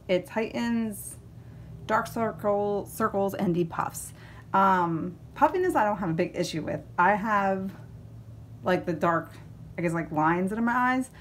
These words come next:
Um, they weren't super slimy. They went on real easy. It felt like a tingly burn after a while, but, like, not unbearable, but definitely don't get it, like, I wouldn't get it in your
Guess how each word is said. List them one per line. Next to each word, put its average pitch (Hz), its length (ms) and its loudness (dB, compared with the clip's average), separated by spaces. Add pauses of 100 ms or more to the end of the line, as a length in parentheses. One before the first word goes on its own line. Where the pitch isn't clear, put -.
(460)
Um, 170 560 6 (280)
they 185 100 6
weren't 202 540 0
super 208 720 0 (300)
slimy. 185 580 4
They 170 160 2
went 175 140 4
on 175 220 6
real 175 200 2
easy. 190 560 0 (420)
It 196 180 4
felt 247 200 2
like 381 160 0
a 185 260 4
tingly 233 440 0
burn 233 840 2 (300)
after 247 260 0
a 269 60 4
while, 269 280 4
but, 190 220 2
like, 170 120 2
not 185 180 4
unbearable, 170 540 4
but 160 400 0 (380)
definitely 170 260 4
don't 190 180 4
get 180 180 2
it, - 120 -2
like, - 320 -2 (540)
I 165 60 0
wouldn't 156 300 0
get 143 180 2
it 151 60 -4
in 160 80 2
your 135 340 -4